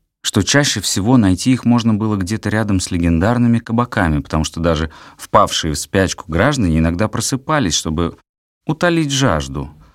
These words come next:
Возможность выпить сколько угодно без похмелья для многих из них была похожа на рай. Кабак, в который, согнувшись, заходил Стёпа, стоял во дворе,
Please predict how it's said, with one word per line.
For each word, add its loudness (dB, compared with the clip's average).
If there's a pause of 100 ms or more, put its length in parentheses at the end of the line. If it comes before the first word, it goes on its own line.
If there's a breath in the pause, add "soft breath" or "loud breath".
(180 soft breath)
Возможность 2
выпить 2
сколько -2
угодно 0
без -2
похмелья 0
для 0
многих 2
из -2
них -2
была -2
похожа -6
на 0
рай. -10 (1120)
Кабак, 2 (540)
в -20
который, 2
согнувшись, 2
заходил 0
Стёпа, -2
стоял 0
во -2
дворе, 0